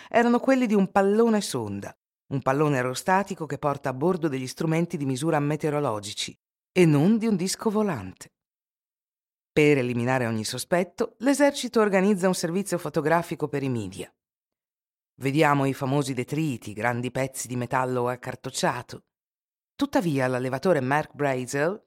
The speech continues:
intervistato dal Roswell Daily Record, confuta la tesi militare.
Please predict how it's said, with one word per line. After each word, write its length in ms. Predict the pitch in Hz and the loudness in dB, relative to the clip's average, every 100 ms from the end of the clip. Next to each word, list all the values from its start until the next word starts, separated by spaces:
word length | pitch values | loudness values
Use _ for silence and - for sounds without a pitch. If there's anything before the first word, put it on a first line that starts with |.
| _ | _
intervistato 640 | 147 139 113 117 131 127 113 | -8 -6 -6 -4 -2 -2 -4
dal 180 | 107 | -6
Roswell 480 | 95 135 131 120 110 | -2 -2 -2 -4 -6
Daily 420 | 110 120 120 107 | -4 -4 -6 -8
Record, 680 | 95 104 - - 160 214 - _ _ - | -10 -12 -10 -4 -4 -4 -10 _ _ -2
confuta 480 | 277 302 - 294 240 | 0 0 -2 -2 -2
la 100 | 220 | 0
tesi 320 | 190 202 208 | 0 0 0
militare. 600 | 208 208 135 107 135 | 0 -2 -8 -10 -14